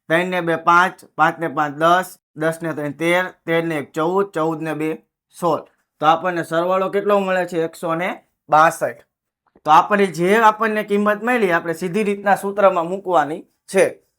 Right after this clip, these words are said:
તો અહીં, અહીં લખી, અહીં શું શું આપણને કિંમત મળી છે?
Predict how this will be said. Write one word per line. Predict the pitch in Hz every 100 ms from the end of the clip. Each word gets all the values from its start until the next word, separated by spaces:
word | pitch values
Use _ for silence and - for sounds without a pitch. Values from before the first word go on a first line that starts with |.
| _ -
તો |
અહીં, | 143 175 190
અહીં | 180 185
લખી, | 214 185
અહીં | 165 185 165 170 - _ _ _ _ _ _ _ _ _ _ _ _ _ _ _ _ _
શું | - 185 220
શું | 240 233
આપણને | 226 226 220
કિંમત | 214 220 226 208
મળી | 220 214
છે? | 202 202 208